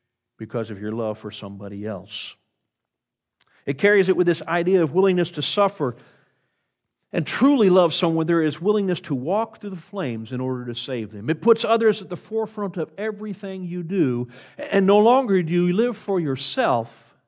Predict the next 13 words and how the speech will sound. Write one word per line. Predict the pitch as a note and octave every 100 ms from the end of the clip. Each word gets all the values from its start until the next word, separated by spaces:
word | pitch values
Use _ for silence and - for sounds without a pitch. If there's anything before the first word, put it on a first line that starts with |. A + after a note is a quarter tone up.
| _ _ _ _ _ _
but | E3
as | D#3+
Christ, | - - - C4 G#3+ B2 C3 - - _ _ _ _ _
you | C#3 D#3
live | E3+ G#3+ A3+ A#3 G#3 F3+ -
and | E3+ F3
are | F3
willing | F3+ F#3 F3+
to | -
die, | D3 B2 F#3 G3+ G#2 F#2+ G2+ G#2+ _ -
if | A#2+ B2
need | D3+ B2+ G2+
be, | F#2 F2+ G2+